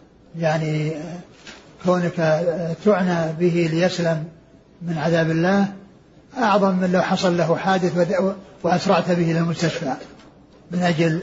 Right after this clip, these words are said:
إنقاذ حياته ومن أجل يعني كونه يعيش أو يحصل له يعني شفاء، هذا أعظم من هذا، لأن، لأن الهداية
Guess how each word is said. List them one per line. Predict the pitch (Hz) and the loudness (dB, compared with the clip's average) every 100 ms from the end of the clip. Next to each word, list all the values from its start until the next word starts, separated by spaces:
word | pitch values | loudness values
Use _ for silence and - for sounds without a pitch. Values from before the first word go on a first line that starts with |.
| - | -6
إنقاذ | 180 170 175 160 | -8 -2 -2 0
حياته | 165 170 160 165 143 - - - - - | 0 0 0 -4 -10 -12 -20 -20 -20 -12
ومن | 160 175 | -6 -2
أجل | 170 165 | 0 0
يعني | 170 160 147 | 0 0 0
كونه | 170 160 160 | -2 0 0
يعيش | 156 175 151 - - - - - - - - 170 | 2 2 0 -8 -14 -20 -20 -20 -20 -20 -20 -6
أو | 170 | -2
يحصل | 165 - 170 | -2 0 0
له | 165 | 0
يعني | 160 160 147 | 0 -2 0
شفاء، | 175 165 170 - - - - - - - | 0 2 -2 -4 -14 -20 -20 -20 -20 -6
هذا | 226 208 254 | 0 2 4
أعظم | 226 202 | 4 4
من | 175 | 2
هذا، | 156 160 127 110 - - - - - _ _ 156 | 0 -2 -4 -12 -20 -20 -20 -20 -20 _ _ -4
لأن، | 180 185 175 165 156 165 - - _ - | -2 0 0 -2 -4 -8 -16 -20 _ -12
لأن | 160 175 175 165 160 170 170 175 175 175 170 160 | -4 -2 0 0 -2 -2 -4 -4 -4 -4 -4 -6
الهداية | 143 170 180 180 156 143 | -6 0 2 2 0 -4